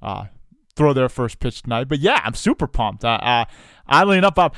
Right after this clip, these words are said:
I was covering a softball game yesterday. It was, like, forty degrees out, so it was freezing. So it di-, it didn't feel like baseball weather up here, but it's refreshing to see actual baseball being played, and, uh,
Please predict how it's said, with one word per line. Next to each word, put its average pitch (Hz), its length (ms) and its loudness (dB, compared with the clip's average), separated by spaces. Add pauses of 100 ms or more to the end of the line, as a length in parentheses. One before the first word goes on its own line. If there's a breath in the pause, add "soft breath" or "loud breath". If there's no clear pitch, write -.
(140 loud breath)
I 139 100 2
was 170 140 2
covering 185 260 2
a 127 40 -2
softball 139 500 2
game 123 180 -2
yesterday. 120 320 -2
It 117 40 2
was, 113 120 -6
like, 113 140 -8
forty 127 320 0
degrees 110 360 -4
out, 101 160 -4
so 110 120 -10
it - 20 -8
was 107 100 -12
freezing. 113 600 -6
So 110 160 -8
it 123 240 -2
di-, 175 180 4
it 147 80 -2
didn't 196 220 2
feel 170 260 4
like 170 220 0
baseball 156 480 0
weather 147 280 2
up 143 140 -2
here, 147 260 0 (380 loud breath)
but 123 240 2
it's 131 260 -4
refreshing 123 540 -2
to 107 60 -4
see 113 440 -4 (400 soft breath)
actual 110 400 -4
baseball 101 460 -4
being 98 220 -6
played, 104 440 -4
and, 95 240 -6
uh, 95 220 -4